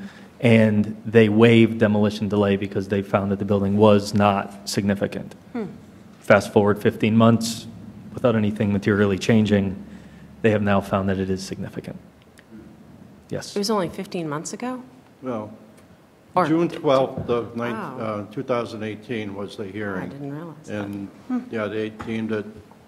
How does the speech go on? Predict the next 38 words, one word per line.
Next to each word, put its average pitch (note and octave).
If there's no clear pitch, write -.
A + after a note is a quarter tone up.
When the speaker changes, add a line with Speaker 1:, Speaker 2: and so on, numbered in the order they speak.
Speaker 3:
not G#2
significant G#2+
at G2
that A2
point G2+
and F#2+
did G2
not A2
put A2
a G2
one-year F#2+
delay. F#2+
Speaker 2:
Hmm. G#3+
Speaker 3:
So -
now F#2+
<laughs> -
there A2+
it -
is. -
Speaker 2:
Oh, -
I -
had -
no D3+
idea. C#3
All D#3+
right, D3
so D#3
as D3
long D3+
as D3
you D3
know C#3+
that. C#3+
Speaker 1:
Yes. D3+
Speaker 2:
Um, C#3+
any G3
other F#3
questions G#3